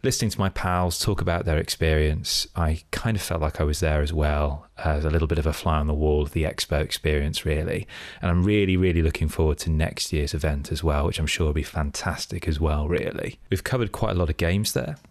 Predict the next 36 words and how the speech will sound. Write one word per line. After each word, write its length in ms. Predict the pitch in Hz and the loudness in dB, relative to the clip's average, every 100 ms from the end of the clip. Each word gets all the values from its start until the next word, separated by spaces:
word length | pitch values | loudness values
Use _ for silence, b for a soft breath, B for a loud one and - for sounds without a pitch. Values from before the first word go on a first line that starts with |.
| - | -6
and, 400 | 82 78 76 76 - | 0 2 2 0 -2
uh, 180 | 82 76 | -4 0
we'll 100 | 76 | 0
be 100 | - | 0
putting 260 | - 87 | 0 2
links 280 | 80 90 - | 2 2 0
to 80 | - | -2
them 140 | 85 | 0
in 80 | 78 | 2
the 60 | 76 | 2
notes 280 | 82 - - | 2 0 -4
of 60 | |
this 120 | 78 | -8
podcast, 680 | - 82 - 85 78 73 - - | -4 -6 -2 -2 -2 -4 -6 -4
and 160 | 95 | 0
we'll 140 | 92 90 | 2 2
probably 500 | - - 104 85 82 | -2 -4 0 0 0
be 380 | 85 78 76 - | 2 0 0 -4
covering 320 | - 82 80 | -2 2 2
them 120 | 76 73 | 4 2
as 120 | 73 | 2
well 180 | 76 73 | 2 2
in 140 | 73 | 2
subsequent 580 | - - 80 82 78 85 | 0 -2 -2 -4 -4 -2
episodes 480 | 87 82 - 76 73 | -2 -2 0 0 0
in 220 | 78 78 | 2 2
much, 280 | 82 - 80 | 0 -2 -4
much 220 | - - | -4 -2
more 220 | 76 73 | -2 0
detail. 600 | 82 78 - - - - | 0 0 -2 -4 -6 -6
I've 220 | - 80 - | -2 -2 -2
got 140 | - | -4
my 180 | 78 76 | -2 0
massive 500 | 78 82 78 - - | 0 0 -2 -4 -4
stack 380 | - 76 - - | -2 -4 -4 -2
of 200 | 73 | -4